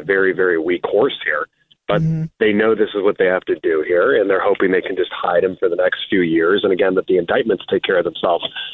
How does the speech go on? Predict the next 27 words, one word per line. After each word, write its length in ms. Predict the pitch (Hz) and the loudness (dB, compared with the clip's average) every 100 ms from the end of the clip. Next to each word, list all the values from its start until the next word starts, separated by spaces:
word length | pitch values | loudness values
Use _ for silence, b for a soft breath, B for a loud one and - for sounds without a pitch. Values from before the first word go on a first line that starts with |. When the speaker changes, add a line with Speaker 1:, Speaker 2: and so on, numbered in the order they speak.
| B B - | B B 0
Speaker 1:
And 80 | 135 | 0
the 60 | 131 | 2
funniest 260 | 196 170 | 2 2
thing 140 | 175 151 | 2 2
is 80 | 117 | 2
R 180 | 143 165 | 2 0
F 60 | |
K 120 | - 117 | 0 -2
Junior, 340 | 104 156 120 | 0 2 2
he's, 180 | 104 98 - | 0 -4 -2
you 60 | 135 | 0
know, 100 | 95 | 2
made 260 | 98 113 - | 2 2 2
some 240 | 107 95 90 _ _ _ _ - | -2 -2 -6 _ _ _ _ -12
splashes, 600 | - 110 131 151 113 95 - | -4 0 0 0 0 0 0
that's 220 | 101 98 - | -2 -2 -4
for 120 | 90 - | -6 -2
sure. 380 | 127 135 95 90 b b b - | 0 2 2 0 b b b -4
And 180 | 110 110 | 0 2
he 120 | 117 | 0
just 200 | 107 113 | 0 0
looks 340 | 101 143 - - | 2 2 0 -2
younger. 280 | 95 85 85 | -2 0 -2
He's 180 | 82 | -2
doing 300 | 104 101 95 | 0 2 2
all 160 | 95 95 | 2 2
these 160 | 87 | 0